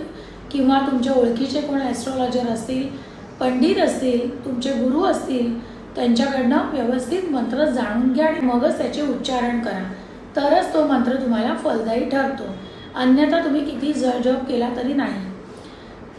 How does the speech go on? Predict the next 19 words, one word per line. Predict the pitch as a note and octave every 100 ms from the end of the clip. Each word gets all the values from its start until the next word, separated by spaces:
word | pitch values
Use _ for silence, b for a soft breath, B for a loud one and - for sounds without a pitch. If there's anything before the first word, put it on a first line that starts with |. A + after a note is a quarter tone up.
| -
जर | A3+ D#4+ F4+ - B3+ B3+
शक्य | - C#4 - F4
असेल | D#4 - C#4+ B3+ B3+ -
तर | D#4 C#4 A#3+ A#3+ B B B B3
ज्यांना | B3+ B3+ -
साडेसाती | C4+ B3+ C4+ D#4 D#4
किंवा | D4 C4+ C4
ढय्या | A#3+ B3+ D#4
आहे | D4+ C#4 C#4+
त्यांनी | B3+ B3 C4 - B B B
उद्यापासनं | C#4 B3 F4 F#4+ D#4+ - D#4
संकल्प | D4+ B3+ A#3+ D#4 F#4+ -
करून | D4+ B3 A#3+ A#3 -
आठ | C#4+ D#4+ C4
दिवसात, | C4+ A#3 B3+ B3+ B3 B B B B -
अ, | B3+ B3 B3
नीलाजन | C4 C#4+ D#4+ D#4 D4+
समाभासनचा | D#4 C#4 C4 C4 B3+ C#4+ C#4+ D#4
किंवा | F#4+ - F#4 D#4 B3+ A#3+ A#3+